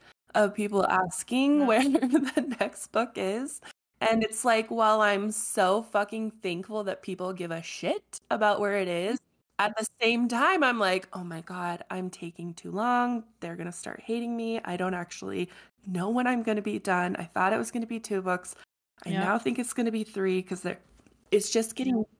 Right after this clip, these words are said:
Speaker 1: they're getting too big." And, um, and then at the same time, I'm also writing other things. And those, there's potential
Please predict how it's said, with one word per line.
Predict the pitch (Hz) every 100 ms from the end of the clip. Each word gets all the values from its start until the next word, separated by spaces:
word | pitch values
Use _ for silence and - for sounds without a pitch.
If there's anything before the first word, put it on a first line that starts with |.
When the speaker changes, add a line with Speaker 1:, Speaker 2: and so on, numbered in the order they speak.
| _ -
Speaker 1:
they're | 196 190
getting | 190 202
too | 202 247
big." | 202 180 175 175 - - - _ _
And, | 202 190 190 196 196
um, | 185 180 180 180 - -
and | 220 226
then | 233
at | -
the | 226
same | 220 220 214 214
time, | 214 220 220
I'm | 196
also | - 185 - 202
writing | 190 170 170 170
other | 165 165
things. | 220 190 196 208 - _
And | 185 175 165 170 - _ _
those, | - 196 196 185
there's | 190 190
potential | - 196 - 202 240 196 165 185